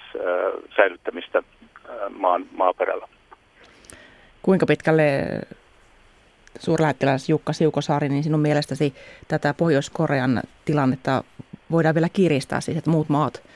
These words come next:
Speaker 2: kiristävät tätä ruuvia Pohjois-Koreaa kohtaan?
Speaker 1: Se riippuu pitkälle siitä, mitä turvallisuusneuvoston pysyvät jäsenmaat ovat valmiita tekemään. Että nyt, nyt, kuten mainitsin, niin se edellinen, ää, päätöslauselma syntyi nopeammin kuin, kuin aikaisemmat.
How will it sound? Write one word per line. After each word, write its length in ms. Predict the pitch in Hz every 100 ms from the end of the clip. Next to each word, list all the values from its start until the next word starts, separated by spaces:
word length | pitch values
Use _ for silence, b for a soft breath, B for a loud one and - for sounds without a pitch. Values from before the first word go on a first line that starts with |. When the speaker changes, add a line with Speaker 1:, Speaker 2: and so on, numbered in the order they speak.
| B -
Speaker 2:
kiristävät 500 | 165 151 - - -
tätä 160 | - -
ruuvia 360 | 113 120 -
Pohjois-Koreaa 640 | - 123 156 - 143 - -
kohtaan? 460 | - - - - - - _ _ _ _ _ _ _ _ - _ B B B B B _ _ _ _ _ _ _ _ _ - -
Speaker 1:
Se 80 |
riippuu 380 | 120 98 - 107
pitkälle 400 | 113 120 - 110 -
siitä, 200 | 117 110
mitä 240 | 104 101
turvallisuusneuvoston 680 | 98 110 104 98 98 95 -
pysyvät 320 | 92 104 101 98
jäsenmaat 420 | 98 98 95 92
ovat 180 | 95 -
valmiita 360 | 101 95 92
tekemään. 520 | - 101 90 82 82
Että 260 | 87 - 90
nyt, 200 | 92 95 -
nyt, 180 | 95 -
kuten 260 | - - 95
mainitsin, 460 | 95 95 90 - 90
niin 140 | 92
se 100 | 98
edellinen, 500 | 98 98 95 92 98 _
ää, 260 | - 98 98
päätöslauselma 720 | - 95 95 - 92 98 90 -
syntyi 400 | 95 87 92 92 _ -
nopeammin 580 | 101 - 107 92 90 87
kuin, 240 | 92 90
kuin 200 | - 92
aikaisemmat. 640 | 98 104 107 95 101 98